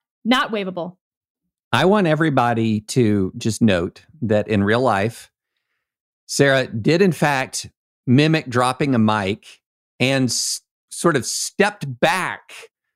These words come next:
Speaker 2: from her desk as if there was an actual crowd there.
Speaker 1: Yeah.
Speaker 2: Yeah.
Speaker 1: For sure.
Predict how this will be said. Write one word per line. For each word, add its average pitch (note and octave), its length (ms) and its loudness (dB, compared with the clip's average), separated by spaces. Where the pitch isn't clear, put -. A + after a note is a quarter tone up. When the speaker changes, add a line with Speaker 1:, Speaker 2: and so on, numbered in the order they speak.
Speaker 2:
from E3+ 520 2
her E3+ 180 2
desk C3+ 680 -4
as D3 180 2
if E3 160 2
there E3+ 180 2
was D3 140 0
an C#3 100 0
actual D3+ 400 0
crowd C3+ 400 -2
there. - 280 -10
Speaker 1:
Yeah. G#3+ 140 -8
Speaker 2:
Yeah. A#2+ 220 2
Speaker 1:
For B3 160 2
sure. F#3 160 -8